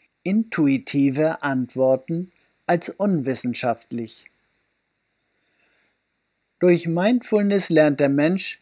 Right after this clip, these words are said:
Haupt und Herz als Sinnesorgane zu betrachten,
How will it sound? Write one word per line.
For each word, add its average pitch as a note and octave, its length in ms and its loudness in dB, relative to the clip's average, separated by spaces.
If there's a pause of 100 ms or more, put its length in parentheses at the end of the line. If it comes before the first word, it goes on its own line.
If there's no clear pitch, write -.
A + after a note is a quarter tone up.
(160)
Haupt D#3+ 400 -2
und F3+ 240 -6
Herz C#3 400 -2
als C3 260 -6
Sinnesorgane C#3 920 -2
zu D3 140 -8
betrachten, D3 840 -6